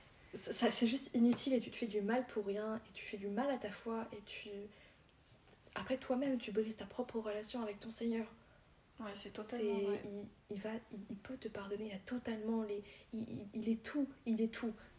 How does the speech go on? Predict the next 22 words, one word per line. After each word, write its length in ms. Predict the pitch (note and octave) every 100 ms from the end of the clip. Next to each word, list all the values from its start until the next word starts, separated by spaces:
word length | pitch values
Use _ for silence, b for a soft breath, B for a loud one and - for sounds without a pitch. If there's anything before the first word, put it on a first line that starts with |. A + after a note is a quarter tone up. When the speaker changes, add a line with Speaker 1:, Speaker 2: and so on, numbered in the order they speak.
| - -
Speaker 1:
tout 140 | - B3+
pour 200 | A#3 A3+
toi 240 | C4 B3+
et 60 | A3+
tout, 340 | - B3 A#3
tout 160 | A3+ C4
de 80 | A#3
manière 280 | A3 A3 G#3
générale. 380 | G#3 G#3 F#3 F#3+ B -
Donc, 240 | G#3 G3+ - - - - - - - - - - - - - - -
vraiment, 280 | G#3 G#3+ G3+
ne 80 | G3+
désespère 420 | G#3 G3+ - G3
pas, 160 | - - - -
ça 140 | -
n'en 120 | G#3+ G3
vaut 120 | G#3
même 180 | G#3 G3+
pas 100 | F3+
Speaker 2:
Ouais. 100 | F#3+
Speaker 1:
la 100 | G3
peine. 220 | -